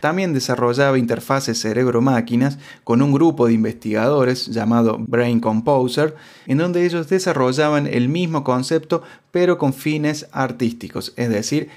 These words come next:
que esa interfaz investigada sirviera para componer música.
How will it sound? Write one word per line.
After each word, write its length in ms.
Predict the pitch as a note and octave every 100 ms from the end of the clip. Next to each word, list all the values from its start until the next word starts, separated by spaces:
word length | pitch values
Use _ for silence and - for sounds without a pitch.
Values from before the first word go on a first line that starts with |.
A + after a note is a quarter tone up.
| _
que 160 | A2+ B2+
esa 200 | B2+ A#2
interfaz 680 | C#3+ D3+ A#2+ A#2+ C#3+ C#3 B2
investigada 840 | A2+ B2+ - A#2 C3+ C#3+ C#3 C#3+ - -
sirviera 600 | - - E3 E3 D#3+ D#3
para 320 | D3+ D3+ D3+
componer 540 | D#3 D3 C3 A#2 A#2+ A#2+
música. 640 | B2 G#2+ - - F2+